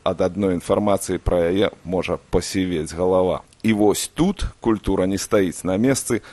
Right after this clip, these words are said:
з'яўляецца новы жанр – чысты тэракт, перформанс. Паводле ўсіх параметраў тое самае, толькі перформанс не прыносіць ахвяраў. Іншы раз нават у адной з'яве можна ўбачыць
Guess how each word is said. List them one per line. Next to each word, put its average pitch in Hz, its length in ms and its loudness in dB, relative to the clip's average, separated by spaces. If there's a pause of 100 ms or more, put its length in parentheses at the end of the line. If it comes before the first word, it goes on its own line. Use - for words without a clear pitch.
з'яўляецца 117 720 2
новы 98 320 4
жанр – 85 480 -2 (280)
чысты 104 440 -4
тэракт, - 640 -2 (260)
перформанс. 92 800 -2 (120)
Паводле 113 480 2
ўсіх - 320 -6
параметраў 101 800 2
тое 101 320 4
самае, 90 480 0
толькі 90 400 -2
перформанс 101 720 -2
не 90 160 -4
прыносіць 90 560 -4
ахвяраў. 82 480 -2 (640)
Іншы 135 240 0
раз 135 240 2
нават 123 400 2
у 107 80 6
адной 101 400 2
з'яве 117 400 2
можна 92 320 -2
ўбачыць 98 560 0